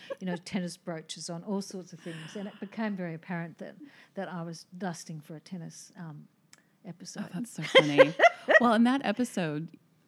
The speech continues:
Speaker 2: you wanted tennis, and it sounds like Fiona was trying to overcome her arachnophobia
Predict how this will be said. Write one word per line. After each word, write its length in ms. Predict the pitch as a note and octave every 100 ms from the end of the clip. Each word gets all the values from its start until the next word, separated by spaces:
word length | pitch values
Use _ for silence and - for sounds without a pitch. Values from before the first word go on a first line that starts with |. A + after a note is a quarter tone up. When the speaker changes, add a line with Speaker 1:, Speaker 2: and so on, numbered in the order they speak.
| -
Speaker 2:
you 480 | F#3 G#3+ A#3+ A#3+ -
wanted 380 | G3+ G3 G3 F#3
tennis, 460 | - F3 C#3+ E3 -
and 180 | E3+ E3
it 180 | -
sounds 300 | - F#3+ G3
like 180 | G3+ F#3+
Fiona 720 | - - G3 F#3+ F#3 G#3 A3
was 280 | G3+ F3+ E3+
trying 360 | - F3+ F3+ F3
to 300 | - D#3 D3
overcome 480 | E3 F3 E3+ E3+ E3
her 400 | E3 D#3 D3 D3
arachnophobia 960 | E3 D#3+ D#3+ D#3+ D3 D3 D3+ G3+ A#3